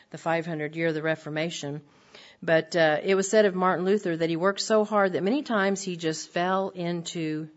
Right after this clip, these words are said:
bed at night. G L Moody's bedtime prayer on many occasions was, "Lord, I'm tired. Amen."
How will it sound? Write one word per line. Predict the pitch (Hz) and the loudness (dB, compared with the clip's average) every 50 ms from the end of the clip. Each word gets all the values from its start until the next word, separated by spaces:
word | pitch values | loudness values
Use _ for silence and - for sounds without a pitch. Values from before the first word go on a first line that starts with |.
| _ _ _ _ | _ _ _ _
bed | 165 151 160 156 151 143 135 127 - | -6 -2 0 0 2 0 0 -4 -6
at | - 135 - - | -8 -10 -8 -8
night. | 143 143 135 135 143 - - - - _ _ _ _ _ _ - - - - - _ _ _ _ _ _ _ | -8 -8 -8 -10 -12 -14 -16 -20 -20 _ _ _ _ _ _ -20 -20 -20 -20 -20 _ _ _ _ _ _ _
G | 165 185 196 | 4 6 8
L | 196 185 180 | 10 8 8
Moody's | 180 190 208 226 214 208 185 156 - | 8 6 6 6 6 4 0 0 2
bedtime | - 170 170 170 175 185 175 170 175 170 | 4 4 4 4 2 0 2 2 2 0
prayer | - 196 185 180 | 0 0 2 2
on | 175 175 175 | 2 2 4
many | 185 202 220 202 175 | 4 4 6 4 4
occasions | 165 - 185 170 170 170 175 175 170 | 2 0 0 0 0 0 -2 -2 -2
was, | 160 151 151 160 - | -2 -2 -2 -4 -4
"Lord, | 185 190 196 196 196 156 | 0 2 4 4 4 4
I'm | 165 180 180 175 | 2 0 -2 -2
tired. | 190 180 165 160 151 139 139 135 - | -2 0 0 2 2 0 -2 -4 -4
Amen." | 160 165 170 165 165 147 143 143 147 143 | -4 -2 -2 -2 -2 -4 -4 -6 -10 -10